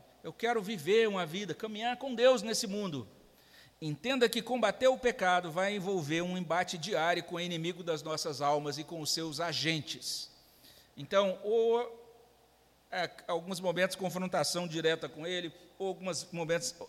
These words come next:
confron-, confrontação com os seus agentes. Assim como nós somos colocados nesse mundo para sermos agentes de Deus nesse mundo, Satanás, a linhagem dele nesse mundo, os seres humanos que estão vinculados a ele são agentes dele nesse mundo também.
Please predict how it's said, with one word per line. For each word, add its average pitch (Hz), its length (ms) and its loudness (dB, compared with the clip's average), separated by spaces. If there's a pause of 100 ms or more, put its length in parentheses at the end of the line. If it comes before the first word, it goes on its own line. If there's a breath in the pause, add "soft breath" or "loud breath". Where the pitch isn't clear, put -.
(140)
confron-, 165 320 -6 (120)
confrontação 165 720 -2
com 160 380 -6
os 151 140 -6
seus 156 540 -2 (300 loud breath)
agentes. 151 640 -2 (240 loud breath)
Assim 254 360 0
como 247 240 -6
nós 214 220 -2
somos 226 260 -4
colocados 208 480 -4
nesse 202 240 -2
mundo 175 300 -6
para 151 140 -6
sermos 165 320 -8
agentes 170 540 -2
de 175 140 -8
Deus 185 400 0
nesse 180 260 0
mundo, 147 320 -4 (360 loud breath)
Satanás, 185 880 0 (180 loud breath)
a 165 100 -2
linhagem 190 720 2
dele 156 360 2
nesse 180 380 2
mundo, 147 300 -4
os 143 100 -2
seres 233 340 2
humanos 208 380 0
que 190 80 -8
estão 185 240 -2
vinculados 160 560 -4
a 147 80 -2
ele 156 200 -4
são 190 280 -2
agentes 175 600 0
dele 190 300 2
nesse 196 360 2
mundo 190 340 -4
também. 165 420 0